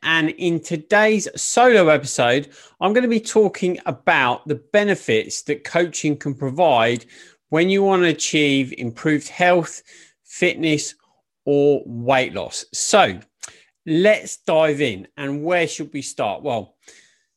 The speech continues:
where I wanna start really is that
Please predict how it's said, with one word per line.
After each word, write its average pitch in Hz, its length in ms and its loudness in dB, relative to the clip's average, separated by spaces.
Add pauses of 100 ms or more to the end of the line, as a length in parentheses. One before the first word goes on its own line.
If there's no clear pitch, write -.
(360)
where 254 300 2
I 269 80 4
wanna 220 220 0
start 185 360 -2
really 151 760 -2
is 165 720 -4 (260)
that 151 340 -2